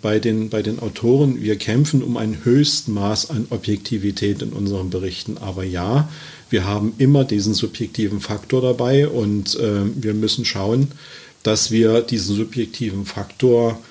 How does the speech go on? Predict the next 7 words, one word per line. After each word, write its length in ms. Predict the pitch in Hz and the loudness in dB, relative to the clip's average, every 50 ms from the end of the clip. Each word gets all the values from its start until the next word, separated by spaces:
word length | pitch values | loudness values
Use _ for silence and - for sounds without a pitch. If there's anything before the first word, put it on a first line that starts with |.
| - - - - - - | -20 -20 -20 -20 -12 -8
ähm, 220 | - 117 107 104 101 - | -4 -4 -4 -4 -4 -6
nicht 320 | 113 101 98 - - - 90 | -6 -6 -6 -6 -8 -4 -2
ausschalten, 640 | 95 131 151 - - 170 185 185 180 185 196 190 - | 0 2 2 2 2 2 2 2 2 2 0 -4 -2
aber 440 | - 113 110 110 120 120 120 123 - 285 320 233 113 | -2 0 2 2 4 2 2 0 -6 -10 -8 -6 -4
gan-, 480 | 117 113 117 131 - - 135 143 127 - - 104 - | -2 0 0 0 -2 -4 -6 -6 -8 -8 -10 -8 -4
nein, 320 | 104 104 117 135 160 147 - - - - - - - _ _ - | -2 0 2 2 2 2 0 -2 -8 -16 -20 -20 -20 _ _ -4
eigentlich 380 | 117 123 131 131 - - - | 0 0 2 2 0 -2 -4